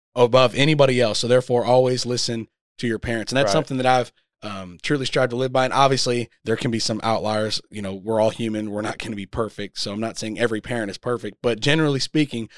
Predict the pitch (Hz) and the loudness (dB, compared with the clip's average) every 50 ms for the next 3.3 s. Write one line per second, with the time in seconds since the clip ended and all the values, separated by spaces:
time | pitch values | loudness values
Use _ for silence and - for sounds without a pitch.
0 | - - - - 123 - - 147 156 151 135 - 135 135 135 - 143 143 135 123 | -20 -16 -6 -6 -6 -2 0 2 2 2 0 0 0 0 0 2 2 2 2 2
1 | - _ _ _ _ _ _ _ _ _ 95 98 95 92 87 80 - _ - 123 | -2 _ _ _ _ _ _ _ _ _ -14 -10 -10 -10 -10 -12 -16 _ -2 4
2 | 127 143 160 147 127 139 135 127 - - 143 135 - - 120 107 - 104 110 - | 8 8 8 8 8 4 4 4 2 -2 -4 -4 -2 -4 -6 -6 -6 -8 -8 -4
3 | - 127 120 107 104 - | 0 0 0 0 -2 -6